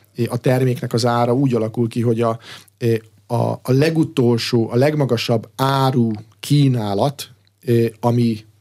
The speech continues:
még fedezni tudja az igényt, az határozza meg az adott órára, ö, az órás piacon a, ö, az összes többi, ö,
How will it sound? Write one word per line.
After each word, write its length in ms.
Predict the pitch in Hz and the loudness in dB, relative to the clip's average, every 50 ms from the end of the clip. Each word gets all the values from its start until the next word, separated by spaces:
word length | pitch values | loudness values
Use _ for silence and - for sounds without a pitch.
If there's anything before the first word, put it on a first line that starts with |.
| _ - | _ -2
még 240 | 135 127 123 117 | 0 2 2 0
fedezni 460 | - - - 160 165 165 147 120 131 123 | -2 -2 -2 0 0 0 0 0 -2 -2
tudja 340 | - 127 117 117 120 120 | 0 0 0 2 2 0
az 160 | 113 113 - 135 | 0 0 0 -2
igényt, 580 | 151 131 - 107 92 104 135 175 180 - - _ _ _ _ _ | -2 -2 -2 -2 -2 0 0 0 0 -2 -8 _ _ _ _ _
az 200 | - - 147 - | -4 -2 -2 0
határozza 500 | - 123 120 123 117 117 120 113 120 120 | 0 0 0 0 0 0 0 -2 -2 -2
meg 160 | 117 120 113 | -2 0 0
az 100 | 117 117 | 0 0
adott 280 | 123 110 110 110 107 - | 0 -2 -4 -4 -6 -2
órára, 480 | 113 113 107 107 104 107 110 110 131 - - - - - - - _ | -2 -2 0 -2 -2 -4 -4 -4 -4 -6 -10 -18 -20 -20 -20 -16 _
ö, 80 | - 120 110 | -6 -4 -4
az 140 | - 123 123 | -2 0 0
órás 320 | 123 113 113 98 110 - | 0 0 -2 -4 -6 -6
piacon 440 | - 110 107 104 104 - 117 107 104 | -4 -4 -4 -4 -2 -4 -4 -4 -4
a, 200 | 101 104 113 107 - - | -4 -6 -6 -8 -10 -10
ö, 80 | - 113 - | -10 -8 -4
az 140 | - 123 - - | -4 -4 -2 0
összes 560 | 175 190 180 - - - 110 92 - - - | 2 2 2 2 2 0 0 -2 -4 -4 -2
többi, 460 | - 113 107 95 95 98 98 95 101 _ _ - - - - - - _ _ _ _ | 0 -2 -2 -2 -4 -6 -6 -6 -8 _ _ -20 -20 -20 -20 -20 -20 _ _ _ _
ö, 300 | - 113 107 107 107 104 | -8 -6 -4 -4 -4 -4